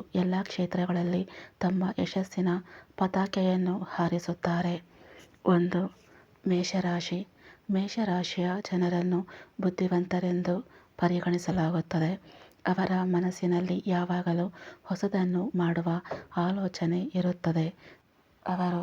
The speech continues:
ತಮ್ಮ ಜೀವನದಲ್ಲಿ ಸಕಾರಾತ್ಮಕ ಸಂಗತಿಗಳೊಂದಿಗೆ ಮುನ್ನಡೆಯುತ್ತಾರೆ. ಈ ರಾಶಿಚಕ್ರ ಚಿಹ್ನೆಯ ಜನರನ್ನು ಬಹಳ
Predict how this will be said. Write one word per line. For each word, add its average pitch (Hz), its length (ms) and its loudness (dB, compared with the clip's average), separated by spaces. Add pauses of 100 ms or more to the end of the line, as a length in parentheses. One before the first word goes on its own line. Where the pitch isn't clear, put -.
(120)
ತಮ್ಮ 185 240 0 (480)
ಜೀವನದಲ್ಲಿ 190 680 -2 (380)
ಸಕಾರಾತ್ಮಕ 185 760 -4 (160)
ಸಂಗತಿಗಳೊಂದಿಗೆ 175 1000 -2 (400)
ಮುನ್ನಡೆಯುತ್ತಾರೆ. 175 920 0 (840)
ಈ 214 160 0
ರಾಶಿಚಕ್ರ 180 640 -4 (100)
ಚಿಹ್ನೆಯ 170 460 -4 (140)
ಜನರನ್ನು 165 540 0 (440)
ಬಹಳ 180 240 2